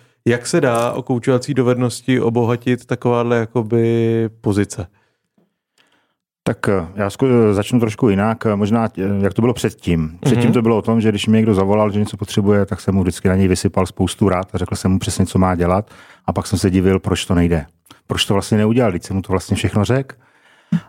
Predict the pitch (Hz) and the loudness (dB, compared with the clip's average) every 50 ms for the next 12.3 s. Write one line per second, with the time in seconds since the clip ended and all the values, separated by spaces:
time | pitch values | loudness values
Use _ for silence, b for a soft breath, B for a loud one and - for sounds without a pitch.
0 | B _ - 90 90 87 85 85 82 82 - _ _ _ _ _ _ _ _ _ | B _ -4 -2 0 0 0 -2 -4 -6 -10 _ _ _ _ _ _ _ _ _
1 | - 107 101 95 90 87 - - - 101 98 92 107 110 104 101 95 - 110 98 | -4 -2 -2 -2 -2 -6 -6 -2 0 2 4 4 4 4 2 2 0 -2 -6 -4
2 | - 101 92 - - 107 104 107 107 110 107 107 107 101 95 - 101 92 87 - | -4 -4 -4 -2 0 0 2 2 2 0 0 0 -2 -2 -2 -2 -2 -2 -2 -2
3 | - 98 - - 95 95 101 95 92 - 95 - - 98 92 - - 98 95 90 | -4 -4 -2 -2 0 0 0 0 0 0 -2 -2 0 -2 0 0 0 2 2 2
4 | 92 92 92 92 - - - 101 92 92 - - 101 98 98 98 95 92 98 - | 2 0 -2 -4 -4 -4 -4 -2 -2 -4 -2 0 0 2 2 2 0 -2 -4 -2
5 | - 104 92 92 - - 101 98 98 92 - - 95 95 95 95 95 95 - - | -2 0 0 -2 -2 -2 -2 0 -2 -2 -4 -2 -2 -2 0 0 -2 -2 -2 -4
6 | 104 - - 98 95 b b b b b b b _ - 92 - - 95 95 92 | -6 -4 -4 -4 -4 b b b b b b b _ -4 -4 -2 -2 -2 0 2
7 | 95 92 - 107 98 - - 98 95 117 117 - - 123 123 120 120 123 120 b | 0 2 2 0 -2 -2 0 0 2 2 2 2 2 2 4 4 4 2 0 b
8 | b b b b _ - 101 98 101 98 98 95 95 - 87 92 - - - - | b b b b _ -4 -2 0 0 0 0 0 -2 -4 -6 -10 -14 -12 -6 -4
9 | 101 90 110 101 104 101 90 - 107 98 - - - 110 107 101 92 87 - - | -4 -2 -2 0 0 -2 -2 0 -2 -2 -2 -2 0 0 2 2 0 -2 -6 -8
10 | - 95 92 - - - 95 92 90 90 85 101 87 98 92 95 95 90 87 87 | -6 -4 -4 -4 -4 -4 -4 -2 -2 -2 -2 0 0 0 0 2 2 2 2 0
11 | 87 - 104 98 - 104 98 95 - - - 101 95 95 98 95 90 - 101 95 | -2 -2 -4 -4 -2 -2 -2 -4 -4 -6 -4 -4 -2 -2 -2 -2 -2 -2 -4 -2
12 | - 98 92 95 95 87 | -2 -2 0 0 0 -2